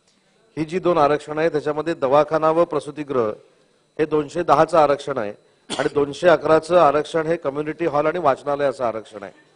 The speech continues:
सन्माननीय महाराष्ट्राचे उपमुख्यमंत्री आदरणीय देवेंद्रजींनी दवाखाना आणि प्रसूतिगृह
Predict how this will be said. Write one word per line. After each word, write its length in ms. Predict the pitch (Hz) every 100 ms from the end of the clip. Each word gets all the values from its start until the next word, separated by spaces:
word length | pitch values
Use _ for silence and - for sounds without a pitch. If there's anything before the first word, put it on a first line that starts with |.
| _ _ _ _ _ _ -
सन्माननीय 680 | 139 156 165 170 170 170 170 - _ _ _ _ -
महाराष्ट्राचे 500 | 139 156 156 160 165
उपमुख्यमंत्री 760 | 156 147 151 156 156 151 156
आदरणीय 400 | 156 139 143 151
देवेंद्रजींनी 800 | 147 143 143 147 143 151 160 170 165 _ _ _ 117
दवाखाना 540 | 131 156 160 170 180
आणि 140 | 175 185
प्रसूतिगृह 720 | 175 147 151 160 151 147